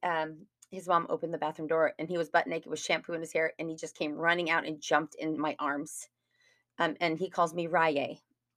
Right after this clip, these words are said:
'cause, uh, Lin-, you know, sounds just like Linnea. Uh, but he's actually starting to call me Naners <laughs> or Naya, <laughs> like my friend calls me. It's really funny. <laughs> And, um, it's better than being called Lynn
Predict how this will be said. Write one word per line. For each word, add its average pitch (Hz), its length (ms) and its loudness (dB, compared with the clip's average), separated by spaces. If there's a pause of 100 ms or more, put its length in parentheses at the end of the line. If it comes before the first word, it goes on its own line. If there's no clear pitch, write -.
'cause, - 300 -4 (100)
uh, 160 240 2
Lin-, - 300 -2 (260)
you 202 100 2
know, - 220 2
sounds 170 300 0
just 175 180 2
like 147 160 0
Linnea. 170 440 0 (520)
Uh, 175 100 4
but 185 140 4
he's 196 140 6
actually 190 320 8
starting 185 300 4
to 185 60 -10
call 185 200 4
me 175 140 2
Naners 156 540 4
<laughs> 233 380 6 (460)
or 180 120 8
Naya, 180 380 10
<laughs> 208 40 -4
like 214 160 8
my 190 120 8
friend 190 260 4
calls 190 200 4
me. 180 100 0
It's - 160 -8
really 175 180 2
funny. 165 400 0 (380)
<laughs> 202 120 2
And, 208 400 8 (520)
um, 165 340 12 (880)
it's 180 140 2
better 180 200 8
than 175 140 4
being 165 180 2
called 147 240 -2
Lynn - 340 -4